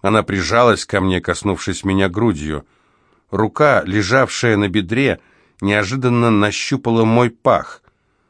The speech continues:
Я ошеломлённо отпрянул, но мощное тело утёса помешало мне.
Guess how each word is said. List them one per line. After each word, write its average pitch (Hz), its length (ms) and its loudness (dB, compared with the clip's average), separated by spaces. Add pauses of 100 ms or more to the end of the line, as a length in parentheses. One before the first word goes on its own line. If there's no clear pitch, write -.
(400)
Я 95 200 0
ошеломлённо 107 760 2
отпрянул, 92 720 -2
но 92 400 2
мощное 101 580 0
тело 104 300 0
утёса 98 640 -2 (340)
помешало 107 560 2
мне. 78 320 -4